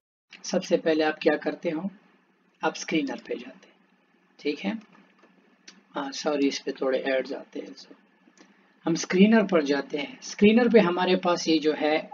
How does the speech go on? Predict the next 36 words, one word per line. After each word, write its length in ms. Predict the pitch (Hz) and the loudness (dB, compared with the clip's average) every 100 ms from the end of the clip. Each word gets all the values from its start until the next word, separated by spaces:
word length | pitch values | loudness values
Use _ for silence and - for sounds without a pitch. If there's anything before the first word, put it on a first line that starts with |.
| - | -2
आम, 420 | 143 139 131 131 131 - _ _ _ _ - | 0 0 -2 -4 -8 -18 _ _ _ _ -6
आ, 160 | 143 135 127 - _ _ _ _ _ _ _ - | -4 -2 -6 -10 _ _ _ _ _ _ _ -4
window 300 | 180 175 170 156 | 0 2 4 4
open 260 | 151 165 147 | 4 -2 -2
हो 140 | 151 | 0
जाता 280 | 156 151 156 | 0 2 0
है। 40 | |
सबसे 320 | 156 185 - 185 | 0 -2 0 4
पहले 240 | 175 175 | 4 4
हम 180 | 175 170 | 0 0
क्या 180 | 175 175 | 2 2
करेंगे, 440 | 185 185 185 185 - - - | 2 0 0 -2 -4 -20 -12
market 440 | 165 185 196 202 190 | 2 4 4 4 2
cap 220 | 175 160 - | 2 2 0
choose 200 | 131 117 | -10 -10
करते 320 | - 120 - | -10 -12 -8
हैं। 80 | - | -6
मैं 160 | 170 180 | 0 2
हमेशा 440 | 196 214 208 202 | 4 4 4 2
अपना 280 | - 196 170 | 0 -2 -6
market 460 | - 160 - 156 - | -4 -6 -2 -2 -2
cap 220 | 151 143 | -4 -2
जो 120 | 147 143 | -4 -2
है, 160 | 151 214 - - - _ _ _ | -4 -4 -10 -20 -20 _ _ _
आ, 160 | - 135 127 - - _ _ - | -10 -6 -8 -10 -20 _ _ 6
टू 60 | 196 - | 6 6
बिलियन 320 | 160 165 160 | 0 2 0
से 140 | - | 0
लेके 400 | 147 143 147 151 139 - | 0 0 -2 -6 -6 -10
टेन 160 | 139 135 | -10 -6
बिलियन 280 | 135 143 143 147 | -4 -4 -4 -6
तक 140 | 131 | -8
रखता 320 | 143 - - | -10 -12 -14
हूँ, 120 | 170 - _ _ _ | -14 -16 _ _ _
ठीक 260 | - 135 - | -12 -12 -10
है। 120 | - | -12